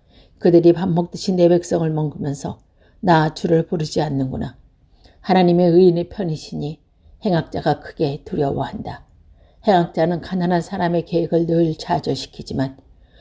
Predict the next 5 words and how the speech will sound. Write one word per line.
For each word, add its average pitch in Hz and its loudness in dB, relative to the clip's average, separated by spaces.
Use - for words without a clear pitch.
주님은 160 0
가난한 160 -2
사람을 165 -2
보호하신다. 165 -4
하나님, 156 0